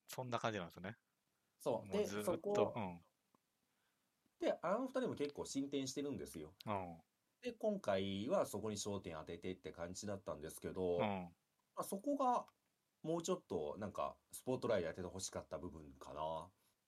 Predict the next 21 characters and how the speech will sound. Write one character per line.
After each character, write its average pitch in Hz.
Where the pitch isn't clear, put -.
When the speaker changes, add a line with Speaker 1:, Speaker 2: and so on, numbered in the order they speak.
Speaker 2:
あ 269
と 196
は 90
ま 78
あ、 -
最 117
近 104
絶 127
対 147
に 135
推 113
し -
て 117
く 104
る 73
安 85
室 92
さ 87
ん。 76
Speaker 1:
あ 101
あ。 -